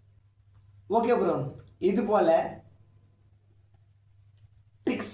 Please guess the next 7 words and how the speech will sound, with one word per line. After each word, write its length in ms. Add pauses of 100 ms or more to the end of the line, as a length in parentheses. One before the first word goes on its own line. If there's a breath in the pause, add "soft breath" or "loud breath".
and 120 (280)
tips 220 (220)
வேணுமன்னா 440 (520)
நம்ம 200 (300)
சேனலை 440 (760)
சப்ஸ்கிரைப் 360
பண்ணிக்கங்க, 480